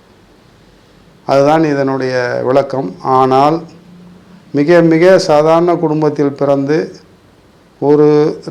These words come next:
ராஜயோகம் என்ற யோகத்தை பெற்று வாழ்க்கையில் படித்து முன்னேறி மிக உயரிய அந்தஸ்தில் தற்போது வாழ்ந்து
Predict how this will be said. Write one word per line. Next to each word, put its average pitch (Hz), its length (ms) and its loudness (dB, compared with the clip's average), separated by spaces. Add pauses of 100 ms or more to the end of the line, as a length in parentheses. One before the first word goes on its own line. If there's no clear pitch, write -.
ராஜயோகம் 170 800 2 (360)
என்ற 151 200 -4 (1120)
யோகத்தை 165 460 2
பெற்று 147 460 -2
வாழ்க்கையில் 165 680 0 (1500)
படித்து 170 480 0 (100)
முன்னேறி 165 560 2 (260)
மிக 165 120 2 (200)
உயரிய 175 460 2 (140)
அந்தஸ்தில் 165 520 0 (560)
தற்போது 175 580 2 (120)
வாழ்ந்து 160 420 0